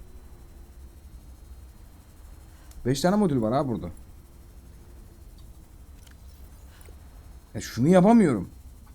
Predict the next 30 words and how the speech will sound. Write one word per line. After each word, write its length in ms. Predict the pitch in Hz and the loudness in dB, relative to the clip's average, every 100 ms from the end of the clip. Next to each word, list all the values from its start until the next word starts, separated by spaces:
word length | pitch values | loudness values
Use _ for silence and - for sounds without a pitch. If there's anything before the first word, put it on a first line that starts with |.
| - - - - - - - - | -20 -20 -20 -20 -20 -20 -20 -12
Bir 180 | 110 185 | -4 -2
şeyler 360 | 185 185 180 190 | 2 4 4 4
yetiştirmek 540 | 170 170 190 196 170 | 2 2 -2 0 0
için 240 | 175 202 160 | -2 0 2
deniz 280 | 190 180 | 4 2
tırına 220 | 165 185 196 | 0 0 0
eklenebilir. 540 | 170 175 175 139 98 - | 0 2 2 0 -4 -6
Eklenebilir 520 | 110 117 165 180 214 | -8 -2 0 0 0
de 100 | 190 | 0
nerede 260 | 151 180 185 | 2 2 2
yapılır 240 | 127 117 | 0 -2
hocam? 260 | 135 139 101 - - - - - - - - - - - - - - - - - - - - 101 | -2 -2 -4 -8 -20 -20 -20 -20 -20 -20 -20 -20 -20 -20 -20 -20 -20 -20 -20 -20 -20 -20 -16 -8
Normalde 360 | 104 98 98 | -6 -6 -6
bütün 240 | 110 175 170 | -2 0 2
deniz 240 | 151 151 | 0 -2
tırı 140 | 131 | -4
parçalarını 440 | 127 110 104 110 147 | -2 -4 -4 -4 -2
burada 180 | 208 233 | 2 2
yaptım. 320 | 185 175 202 - - - - - - - - - - - - - - - - - - - - - - - - - - - - - - - - - - - - - - - - | 2 -2 -6 -14 -20 -20 -20 -20 -20 -20 -20 -20 -20 -20 -20 -20 -20 -20 -20 -20 -20 -20 -20 -20 -20 -20 -20 -20 -20 -20 -20 -20 -20 -20 -20 -20 -20 -20 -20 -20 -20 -20 -2
Deniz 260 | 147 165 - | 2 2 2
tırı 120 | 170 | 2
uyku 260 | 151 151 | 2 4
modülü 260 | 180 113 170 | 2 2 2
yaptık. 440 | 233 226 180 - - | 0 0 -4 -4 -12
Soru 260 | - 123 | -12 -8
işareti 340 | 123 123 101 - | -4 -6 -6 -8
soranlar 340 | 113 117 123 | -4 -2 -2
oluyor, 200 | 101 101 | -4 -6
göstereyim 500 | 101 - 110 127 | -6 -6 -6 -4
de. 60 | 92 | -6